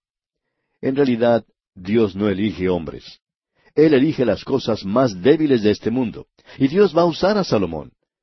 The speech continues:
David ya ha desaparecido. Lo que realmente es tremendo es que David era un gran hombre, y decimos eso porque parece que por su grandeza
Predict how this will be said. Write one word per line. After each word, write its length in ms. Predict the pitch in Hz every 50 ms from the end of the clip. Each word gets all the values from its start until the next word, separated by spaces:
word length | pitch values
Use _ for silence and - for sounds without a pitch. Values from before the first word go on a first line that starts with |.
| _ _ _ _ _
David 400 | - 87 82 85 98 120 135 127 98 87
ya 240 | 82 87 87 95 98
ha 60 | 101
desaparecido. 800 | 101 104 - 117 110 95 110 107 101 - - 156 123 - 73 - _ _ _ _ _ _ _ _ _ _
Lo 180 | - 127 139 -
que 120 | 160 156
realmente 500 | 151 165 175 165 160 170 160 - - 151
es 100 | 135 -
tremendo 600 | - 110 104 90 101 139 139 113 95 95 101 95 - _ _ _
es 180 | - 156 147 -
que 80 | 135 123
David 340 | 110 101 110 127 143 127
era 180 | 123 120 117 113
un 200 | 110 104 92 80
gran 300 | 71 90 92 107 127 131
hombre, 400 | 117 113 113 104 92 85 82 - _ _ _ _ _ _ _
y 80 | 135
decimos 380 | 123 131 127 - 214 190 262 -
eso 220 | 185 - - 156
porque 260 | 127 135 131 110 127 107
parece 380 | 110 110 131 143 - 139 131
que 120 | - 123 107
por 220 | - 104 98 90
su 180 | - - 180 170
grandeza 600 | 147 123 98 87 98 131 131 - - 110 101